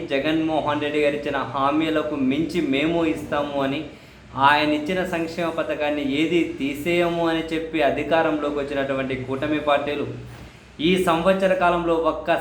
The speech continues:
సంక్షేమాన్ని కూడా ఇవ్వకపోగా, జగన్మోహన్ రెడ్డి గారు ఇచ్చిన సంక్షేమ, సంక్షేమ పథకాలను కంటిన్యూ చేసే కథ పక్కన పెట్టండి.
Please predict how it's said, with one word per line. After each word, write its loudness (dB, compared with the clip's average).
సంక్షేమాన్ని 0
కూడా 2
ఇవ్వకపోగా, 2
జగన్మోహన్ 4
రెడ్డి -2
గారు 2
ఇచ్చిన -4
సంక్షేమ, -2
సంక్షేమ -2
పథకాలను 0
కంటిన్యూ -2
చేసే -4
కథ 0
పక్కన 0
పెట్టండి. 0